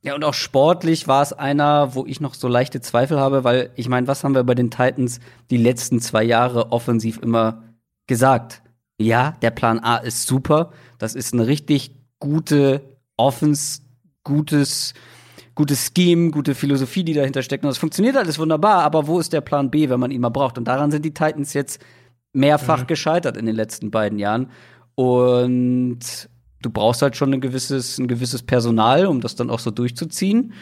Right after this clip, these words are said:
Speaker 1: Eine gewisse Qualität in der Offensive Line zum Beispiel. Ähm, also, ich bin gespannt, ob er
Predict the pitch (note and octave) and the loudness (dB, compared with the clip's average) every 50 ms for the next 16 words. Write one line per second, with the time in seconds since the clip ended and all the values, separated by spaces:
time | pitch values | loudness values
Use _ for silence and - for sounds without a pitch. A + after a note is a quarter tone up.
0 | - - - - - - - - - - _ _ _ _ _ _ - - - - | -20 -20 -20 -20 -20 -20 -20 -20 -20 -20 _ _ _ _ _ _ -20 -18 -14 -14
1 | - G2 G2+ G2+ - - G2 - - G#2+ G#2 G#2 F#2+ - - B2 A#2+ B2+ A#2 B2 | -12 -10 -10 -8 -6 -8 -6 -4 -4 -4 -4 -4 -4 -2 -2 0 0 0 -2 -2
2 | G#2 G2+ - B2 A2 A2 F2+ - A2 G2+ G#2+ B2 D3 D#3 D#3 D3 D3 D#3 D#3 D#3 | -2 0 0 0 2 0 -2 -4 -2 -2 0 0 -2 -2 -2 0 0 0 -2 -2
3 | - D#3+ D#3+ D#3+ E3 F3+ F#3 - - C3 C3 C3 C3 C3 B2+ C3 - - - F3 | -2 0 0 0 0 -2 -4 -6 -2 0 2 2 2 2 0 -2 -6 -4 -2 0
4 | E3 E3+ - - - - - - - _ _ _ _ _ _ - F#3+ G#3+ G#3 F#3+ | 0 0 -2 -4 -6 -20 -20 -20 -20 _ _ _ _ _ _ -4 -2 0 0 0
5 | - - - F3+ F3+ G#3 A3+ A3+ A3+ - - - - - _ _ - D#3 E3 E3 | 0 0 2 2 4 4 2 0 0 -4 -8 -14 -16 -20 _ _ -2 -2 -2 -2
6 | E3 - - - D3 D3+ D#3 D#3 D#3+ D#3+ D#3+ D#3+ D#3+ D#3+ D#3 D3+ D#3 | -4 -8 -8 -2 0 2 2 4 4 4 4 2 2 2 2 0 -2